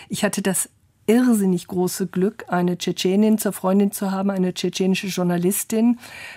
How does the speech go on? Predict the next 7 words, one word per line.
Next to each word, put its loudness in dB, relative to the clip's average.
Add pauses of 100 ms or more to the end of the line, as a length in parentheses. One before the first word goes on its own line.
(140)
die 2
mich 2
zu -2
allen 4
Playern 2
brachte, -4 (500)
die, 4